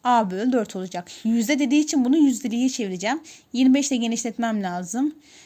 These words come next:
Burası da yirmi beş A bölü yüz olacak. Yani yüzde yirmi beş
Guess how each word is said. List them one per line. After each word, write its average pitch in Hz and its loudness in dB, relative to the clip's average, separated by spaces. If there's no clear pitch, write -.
Burası 262 -4
da 277 -2
yirmi 233 0
beş 262 -2
A 233 2
bölü 254 -2
yüz 226 0
olacak. 180 -8
Yani 220 0
yüzde 226 -2
yirmi 226 0
beş 302 -4